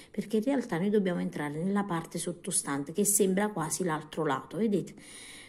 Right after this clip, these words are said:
Qui abbiamo il foro della lavorazione, io entro nella parte sottostante che è un po' defilata,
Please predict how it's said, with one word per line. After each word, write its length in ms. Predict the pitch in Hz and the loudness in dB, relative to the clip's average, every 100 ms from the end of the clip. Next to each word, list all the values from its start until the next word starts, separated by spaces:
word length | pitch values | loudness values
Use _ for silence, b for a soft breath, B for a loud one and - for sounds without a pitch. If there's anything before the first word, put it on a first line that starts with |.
| - | -20
Qui 180 | - 277 | 4 6
abbiamo 420 | 202 180 160 139 | 8 4 2 0
il 80 | 156 | -4
foro 380 | - 147 143 135 | -2 0 0 0
della 240 | 135 156 | -2 -2
lavorazione, 640 | 196 214 330 - - 190 208 | 0 2 0 0 0 4 4
io 80 | 190 | 4
entro 340 | 185 180 - | 2 -2 0
nella 260 | 202 190 190 | 2 4 2
parte 340 | 170 156 - | -2 -6 -8
sottostante 920 | - 180 - 185 - 160 147 160 - | -8 -8 -6 -4 -4 -4 -6 -8 -8
che 100 | - | 2
è 40 | 262 | 4
un 180 | 220 208 | 4 4
po' 160 | 180 | 2
defilata, 920 | 170 175 175 180 165 135 107 - 143 | 4 4 4 2 0 -2 -8 -10 -12